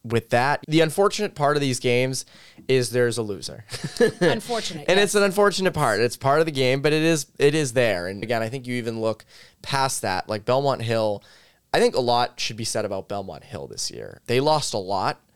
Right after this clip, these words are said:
Speaker 1: coming off the team last year that went to the Elite Eight final against Salisbury.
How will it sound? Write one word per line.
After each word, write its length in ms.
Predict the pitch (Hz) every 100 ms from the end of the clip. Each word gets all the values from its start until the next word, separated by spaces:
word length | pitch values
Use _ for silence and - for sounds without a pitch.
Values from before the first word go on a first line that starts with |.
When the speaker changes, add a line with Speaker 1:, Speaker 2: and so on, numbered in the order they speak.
| _
Speaker 1:
coming 220 | - 123 120
off 220 | 120 -
the 80 | 117
team 280 | 123 120
last 300 | 120 120 117
year 80 | 123
that 140 | 113 78
went 260 | 104 101
to 380 | - 107 104 101
the 100 | 107
Elite 220 | 101 107
Eight 160 | 101 95
final 380 | - 98 101 98
against 280 | 95 95 -
Salisbury. 560 | 104 107 113 156 196